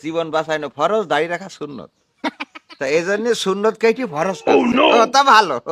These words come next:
ফরজ ভা-, ভালো মানামানি তো। এখন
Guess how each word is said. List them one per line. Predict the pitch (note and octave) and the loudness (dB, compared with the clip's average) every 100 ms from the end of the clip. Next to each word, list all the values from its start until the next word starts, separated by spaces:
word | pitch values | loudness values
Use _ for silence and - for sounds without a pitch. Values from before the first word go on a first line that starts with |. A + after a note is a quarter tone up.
| - _ _ - | -10 _ _ 2
ফরজ | G3 G3+ B3 D4 - A#3+ | 6 8 6 4 2 0
ভা-, | B3 F#3 F3+ | 2 2 4
ভালো | F#3 A#3 G#3+ | 4 4 4
মানামানি | G3+ F#3+ F#3 G#3 D#3 | 2 2 2 0 -2
তো। | D3 _ _ - | -8 _ _ -4
এখন | D#3 F#3+ G#3 | 2 4 6